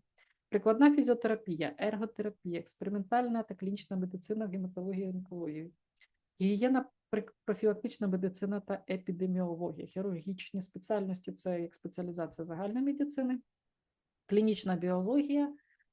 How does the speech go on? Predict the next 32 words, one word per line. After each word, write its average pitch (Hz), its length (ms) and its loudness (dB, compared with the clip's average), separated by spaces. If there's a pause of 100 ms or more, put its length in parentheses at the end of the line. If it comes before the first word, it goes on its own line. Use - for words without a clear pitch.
допомога 202 420 2
громаді 190 380 0
в 175 40 -6
акушерстві, 254 560 -2
харчова 185 400 -4
терапія, 208 500 -4
захист, 185 380 -6
зміцнення 175 500 -6
громадського 170 500 -6
здоров'я, 220 380 2
сестринський 185 640 -2
догляд, 226 380 2
медсестринство, 190 640 -4
педіатрична 180 640 -4
медична 170 380 -8
сестра, 254 340 -4
акушерство, 185 580 -6
радіологічна 170 640 -6
допомога, 196 520 -2 (440)
соціальна 165 600 -2
медицина. 156 720 -12 (120)
Тобто - 460 -2 (540)
п'ять 233 240 6
років 208 260 2
це 196 120 -6
стоматологія, 190 720 -4
шість 196 300 -6
років 170 260 -10
це - 140 -16
загальна 220 400 -6
медицина, 226 600 -6
решта 196 360 -4